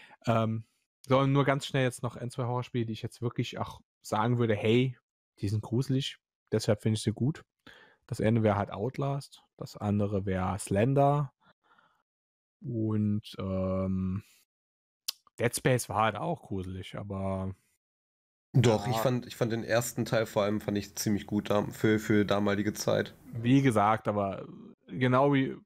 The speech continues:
Speaker 1: bei anderen, die Action vergräbt nachher halt eben den Horror und das ist halt, also aber trotzdem fand ich ziemlich cool und hat mir Spaß gemacht und es war ein gutes Spiel.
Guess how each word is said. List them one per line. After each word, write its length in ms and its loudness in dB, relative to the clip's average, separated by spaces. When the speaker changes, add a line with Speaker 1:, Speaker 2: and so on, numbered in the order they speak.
Speaker 1:
bei 320 -4
anderen, 920 -6
die 100 -2
Action 380 -4
vergräbt 640 -8
nachher 380 -4
halt 260 -8
eben 240 -10
den 180 -6
Horror 380 0
und 100 -4
das 260 -8
ist 140 -12
halt, 120 -6
also 140 4
aber 100 4
trotzdem 280 0
fand 140 0
ich 100 -8
ziemlich 200 -6
cool 240 2
und 340 -4
hat 100 -12
mir 80 -10
Spaß 220 -14
gemacht 340 -6
und 240 -12
es 60 -2
war 80 4
ein 60 -2
gutes 180 -8
Spiel. 260 -12